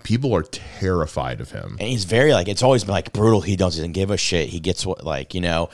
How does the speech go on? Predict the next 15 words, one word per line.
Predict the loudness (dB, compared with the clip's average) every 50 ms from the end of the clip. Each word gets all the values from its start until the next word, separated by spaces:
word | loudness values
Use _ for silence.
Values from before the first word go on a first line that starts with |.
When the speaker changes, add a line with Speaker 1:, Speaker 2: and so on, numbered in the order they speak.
| -8
Speaker 1:
Yeah. | -4 -2 -2 -2 -2 -4 -2 0
Speaker 2:
And | 2 4
in, | 6 6 4 4 2 -2 -4
and | -4 -4 -2
in, | -2 0
like, | 0 0 0 -2 -4 -6 -4
the, | 0 2 2 2 2 0 -4 -10 _ -16
the | -10 -4 -2 -2 0
originals, | 2 2 2 2 2 2 0 0 0 -2
like, | -4 -4
you | -4 -2
don't | 2 4 4 4 4 4
really | 4 4 4 4 4 2 0 -2
see | -2 -2 -2 0 0 0 0 0 0 0
that. | 0 0 -2 -2 -4 -6 -8 -12